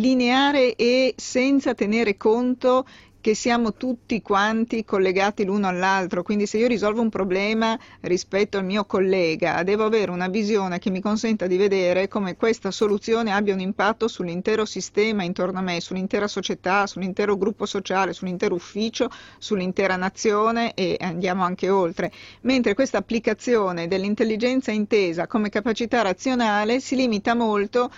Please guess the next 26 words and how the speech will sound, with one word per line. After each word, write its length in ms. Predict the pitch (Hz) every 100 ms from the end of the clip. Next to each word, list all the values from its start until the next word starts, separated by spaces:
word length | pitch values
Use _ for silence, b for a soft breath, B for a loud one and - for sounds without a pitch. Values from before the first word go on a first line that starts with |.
| B -
a 120 | 202
dire: 360 | 208 196 175 175
"Se 140 | 220
faccio 400 | 202 208 - 247
A 320 | 226 180 - -
ottengo 520 | 208 - 226 247 285
B 400 | 214 196 247 -
e 200 | - 285
quindi 680 | - 196 175 180 190 220 226 b b _ -
come 280 | - 240 226
faccio 500 | 233 240 208 - 196
a 220 | - 202
ottenere 680 | 202 - 220 226 190 175 170 -
il 180 | 226 208
B 240 | 220 247
migliore 480 | 262 233 202 185 185
possibile?" 760 | - 190 - 185 165 - 208
Peccato 320 | 233 240 240 226
che 80 |
però 200 | 208 202
il 60 | 202
mondo 240 | 202 214
è 40 | 185
fatto 400 | - 180 - 202
di 180 | 190 190
altre 640 | 185 190 - 190 180 175